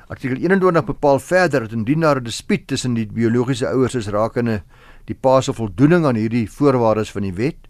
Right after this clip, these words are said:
moet die aangeleentheid vir mediasie na 'n gesinsadvokaat of 'n maatskaplike werker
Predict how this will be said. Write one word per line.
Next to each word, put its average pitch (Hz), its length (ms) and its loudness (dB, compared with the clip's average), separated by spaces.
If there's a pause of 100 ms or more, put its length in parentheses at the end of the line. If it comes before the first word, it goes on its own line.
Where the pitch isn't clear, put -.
(180)
moet 113 100 -4
die 101 100 -2
aangeleentheid 127 480 -2
vir 113 140 -4
mediasie 113 560 0
na 107 120 0
'n 101 40 -4
gesinsadvokaat 143 880 -4
of 92 80 -12
'n 92 80 -6
maatskaplike 131 640 -4
werker 131 440 -4